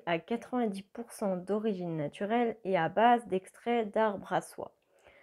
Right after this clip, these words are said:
d'arnica et de l'anéa, microcarpa. Pour lutter contre les signes de fatigue, atténuer les bleus et améliorer la microcirculation.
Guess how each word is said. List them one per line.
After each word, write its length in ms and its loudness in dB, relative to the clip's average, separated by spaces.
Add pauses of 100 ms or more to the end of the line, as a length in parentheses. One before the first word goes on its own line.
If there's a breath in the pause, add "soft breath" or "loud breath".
(180 soft breath)
d'arnica 800 6
et 80 -2
de 120 0
l'anéa, 520 2 (360)
microcarpa. 1160 0 (560 soft breath)
Pour 180 0
lutter 320 4
contre 300 0
les 80 2
signes 260 0
de 140 2
fatigue, 600 -2
atténuer 600 4
les 160 4
bleus 400 0
et 160 2
améliorer 560 2
la 120 2
microcirculation. 1600 -4